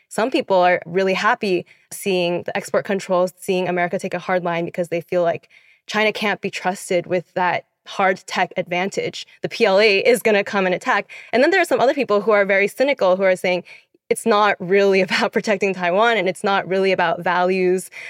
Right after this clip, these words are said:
or democracy or liberalism. It's just that America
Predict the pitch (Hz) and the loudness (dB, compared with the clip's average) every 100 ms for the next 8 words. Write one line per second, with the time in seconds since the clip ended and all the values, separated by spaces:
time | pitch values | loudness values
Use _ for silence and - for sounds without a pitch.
0 | - 185 185 185 175 202 - 196 175 202 | -4 -2 0 0 0 -2 -2 0 2 2
1 | 214 208 185 175 180 208 - 247 - 214 | 2 4 4 2 0 0 2 2 2 0
2 | 196 190 190 185 202 180 | 0 0 0 0 0 0